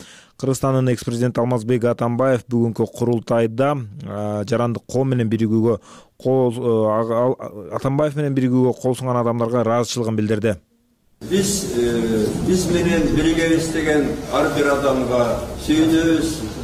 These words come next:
Speaker 2: Өзгөчө мына жарандык коомду айтып калдым. Албетте мен алардын, э, жазган сөздөрүн угуп алып, ыраазы болуп атам. Ошол эле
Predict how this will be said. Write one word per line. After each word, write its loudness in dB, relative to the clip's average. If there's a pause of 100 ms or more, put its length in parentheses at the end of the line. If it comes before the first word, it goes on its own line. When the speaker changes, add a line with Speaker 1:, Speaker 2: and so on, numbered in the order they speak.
(260)
Speaker 2:
Өзгөчө 2
мына 2
жарандык 0
коомду 4
айтып 0
калдым. 2
Албетте -2
мен 2 (260)
алардын, 2
э, -2
жазган 2
сөздөрүн 2 (100)
угуп 4
алып, 2 (560)
ыраазы 0
болуп 2
атам. 0
Ошол 2
эле 4